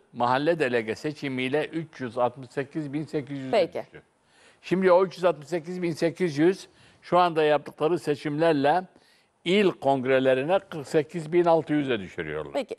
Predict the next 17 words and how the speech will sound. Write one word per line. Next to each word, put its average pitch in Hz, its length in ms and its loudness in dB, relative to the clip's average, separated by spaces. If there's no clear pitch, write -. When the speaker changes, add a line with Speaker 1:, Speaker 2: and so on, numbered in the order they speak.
Speaker 2:
son 320 240 -2
iki 302 220 -4
dakika 254 340 -4
Meral 247 360 0
Bey'den 147 120 -2
Speaker 1:
He-, 147 200 0
he-, 151 40 -6
Speaker 2:
tamamlamak 160 300 0
Speaker 1:
hemen 175 320 2
Speaker 2:
istiyorum. 185 380 -12
Speaker 1:
bitiriyorum. 107 320 -6
Kırk 151 180 -10
sekiz 170 300 -4
bin 175 80 0
altı 160 260 2
yüze 147 200 -2
düşürüyorlar. 95 600 -2